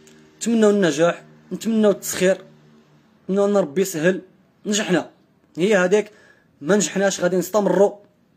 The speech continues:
المعركه ما غاديش تريض، الحرب واخدينها ضد هاد الناس هادو. ما تيقوش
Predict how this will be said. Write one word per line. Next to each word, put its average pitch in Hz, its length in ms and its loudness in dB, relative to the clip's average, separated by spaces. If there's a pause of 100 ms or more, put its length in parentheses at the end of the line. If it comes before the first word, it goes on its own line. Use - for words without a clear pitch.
(280)
المعركه 185 440 0
ما 175 100 -2
غاديش 208 220 -2
تريض، 190 300 2 (640)
الحرب 196 260 0
واخدينها 185 640 0 (880)
ضد 180 200 -2
هاد 180 100 2
الناس 180 240 -2
هادو. 175 360 2 (480)
ما 165 120 0
تيقوش 196 580 -2